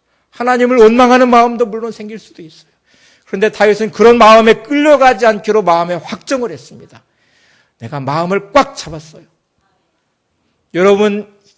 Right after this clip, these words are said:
주어진 삶의 자리는 마음을 많이 흔들어 놓을 것입니다. 힘든 일을 만나면, "아, 너무 힘들어.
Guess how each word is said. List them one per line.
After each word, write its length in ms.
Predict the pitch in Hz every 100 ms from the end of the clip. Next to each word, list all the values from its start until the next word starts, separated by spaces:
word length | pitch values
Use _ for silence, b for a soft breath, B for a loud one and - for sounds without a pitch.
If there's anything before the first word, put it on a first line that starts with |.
| _
주어진 420 | _ 202 208 208 208
삶의 380 | 190 196 208 170
자리는 560 | 185 175 208 180 135
마음을 360 | 151 190 202 214
많이 220 | 190 202
흔들어 340 | 196 247 247
놓을 180 | 208 180
것입니다. 440 | 160 - - - 113
힘든 420 | - 247 240 247
일을 160 | 247 233
만나면, 460 | 226 214 214 214
"아, 140 | 233 262
너무 240 | 262 262
힘들어. 460 | 240 233 226 98